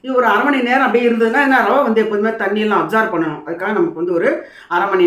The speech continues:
நேரம் இதை வந்து அப்படியே நம்ம எடுத்து வச்சிருவோம். இப்போ வந்து காய்கறி எல்லாம் தாளிச்சு அதை வந்து ரெடி பண்ணுவோம். அந்த டைமுக்குள்ள இப்ப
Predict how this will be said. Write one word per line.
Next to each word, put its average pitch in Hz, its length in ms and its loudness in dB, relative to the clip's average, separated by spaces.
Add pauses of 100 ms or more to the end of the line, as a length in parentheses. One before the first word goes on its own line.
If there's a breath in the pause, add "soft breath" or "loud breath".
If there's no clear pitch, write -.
நேரம் 190 200 2
இதை 160 120 -4
வந்து 190 180 -2
அப்படியே 180 260 -2
நம்ம 156 160 0
எடுத்து 160 200 -2
வச்சிருவோம். 156 400 -4 (360 loud breath)
இப்போ 208 120 -12
வந்து 233 220 -2
காய்கறி 240 360 0
எல்லாம் 190 200 -2
தாளிச்சு 175 360 -2
அதை 175 140 0
வந்து 165 240 -4
ரெடி 151 160 -6
பண்ணுவோம். 139 400 -8
அந்த 240 220 -2
டைமுக்குள்ள 254 460 0 (440 loud breath)
இப்ப 311 100 -10